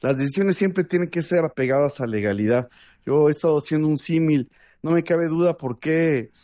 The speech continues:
eh, tuvieron que retirar lo que ya habían hecho el pan en su momento cuando le quitaron el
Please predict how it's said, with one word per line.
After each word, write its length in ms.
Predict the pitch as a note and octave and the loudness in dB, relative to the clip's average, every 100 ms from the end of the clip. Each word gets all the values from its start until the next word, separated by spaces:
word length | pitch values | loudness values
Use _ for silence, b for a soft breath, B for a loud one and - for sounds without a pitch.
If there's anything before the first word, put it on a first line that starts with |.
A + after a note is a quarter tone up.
| b b - | b b -6
eh, 140 | A2 | -6
tuvieron 420 | G#2+ C3 D3+ D3+ | -2 0 2 0
que 480 | D3+ D#3+ D#3+ C#3 A#2 b b | 0 0 2 0 -2 b b
retirar 640 | C3 C#3 C3 C#3+ D#3 D#3+ | -2 -2 0 0 2 -2
lo 100 | D3 | -6
que 140 | - B2+ | -4 0
ya 100 | C#3+ | 0
habían 280 | D3 C#3+ D3+ | 0 0 0
hecho 560 | C#3+ - C#3 A#2 F#2 - | -2 -4 -2 -2 -4 -8
el 120 | A2+ | -8
pan 280 | C#3 C#3+ C#3 | -2 0 0
en 80 | |
su 160 | B2 A#2+ | -2 -4
momento 420 | A#2 C3 C#3 C3+ | -2 0 0 -4
cuando 260 | A#2+ A2+ G#2+ | -6 -4 -4
le 120 | G#2 | -6
quitaron 480 | - G2+ B2+ C3 A#2+ | -14 -6 -2 0 -2
el 200 | G2+ | -4